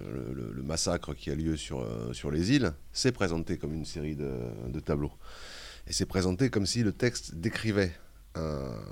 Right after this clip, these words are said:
une, euh, une pe-, une peinture. Mais, euh, le, le, le, pour moi, le, le, le po-, le, le point commun, le, le point commun s'arrête là. Euh, là, j'ai, le, le prochain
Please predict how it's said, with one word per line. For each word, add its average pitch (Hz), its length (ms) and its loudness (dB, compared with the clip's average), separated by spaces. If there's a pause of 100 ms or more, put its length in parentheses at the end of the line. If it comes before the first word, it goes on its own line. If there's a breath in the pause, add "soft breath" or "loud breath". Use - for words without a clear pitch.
(120)
une, 87 160 0
euh, 65 1000 -4
une 92 180 0
pe-, - 160 -2
une 90 160 2
peinture. 82 480 -2 (640 loud breath)
Mais, 95 240 6
euh, 65 920 4
le, 76 840 4 (180)
le, 69 220 -4
le, 71 160 -4
pour 85 180 -4
moi, 107 140 6
le, 90 160 6
le, 78 260 4 (380)
le 82 100 2
po-, - 160 -2
le, 90 160 4
le 95 100 2
point 92 180 4
commun, 98 360 6
le, 92 120 -2 (120)
le 101 120 0
point 95 180 2
commun 90 260 0
s'arrête 78 300 -4
là. 113 200 4 (720 loud breath)
Euh, 85 60 0
là, 95 120 6
j'ai, 87 420 -2 (160)
le, 87 160 -4
le 92 120 0
prochain 87 720 2